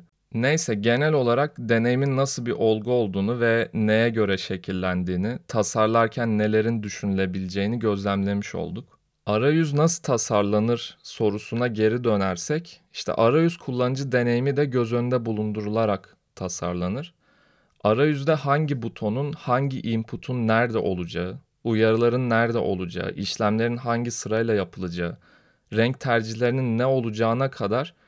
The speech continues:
her şey kullanıcı deneyimi de göz önünde bulundurularak yapılır. Örneğin karşınıza bir pop-up çıktı ve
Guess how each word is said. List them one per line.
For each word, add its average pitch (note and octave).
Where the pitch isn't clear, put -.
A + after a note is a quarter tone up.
her C3+
şey C#3+
kullanıcı B2
deneyimi A#2
de -
göz A#2
önünde A2+
bulundurularak G#2+
yapılır. F2
Örneğin C#3+
karşınıza C#3
bir D3
pop-up C3+
çıktı B2
ve B2